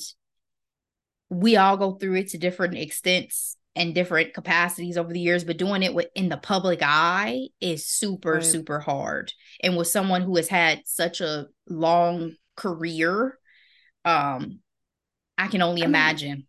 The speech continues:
Speaker 2: you call your own daughters names? Like, man, like, no respect.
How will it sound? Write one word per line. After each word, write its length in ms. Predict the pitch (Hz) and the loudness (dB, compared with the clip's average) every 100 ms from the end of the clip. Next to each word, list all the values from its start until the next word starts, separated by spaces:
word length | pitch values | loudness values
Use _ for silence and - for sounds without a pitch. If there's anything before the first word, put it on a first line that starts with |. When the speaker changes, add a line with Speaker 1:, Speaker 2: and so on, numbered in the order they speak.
| _ | _
Speaker 2:
you 80 | 262 | -10
call 240 | - 320 | 0 2
your 140 | 294 208 | 2 0
own 280 | 262 226 | 0 -2
daughters 560 | 156 170 185 220 269 277 | -4 -4 -2 0 -2 -2
names? 460 | 311 311 320 302 277 | -2 0 0 -2 -2
Like, 460 | 233 196 160 147 - _ _ _ | 0 0 -2 -8 -16 _ _ _
man, 1000 | - 175 175 214 466 453 240 180 180 170 - | -6 -4 -2 0 0 2 2 2 0 -6 -8
like, 200 | - - | -8 -4
no 240 | 220 302 370 | 0 2 2
respect. 720 | 330 - 247 196 180 226 | -2 -4 -2 -2 -2 -6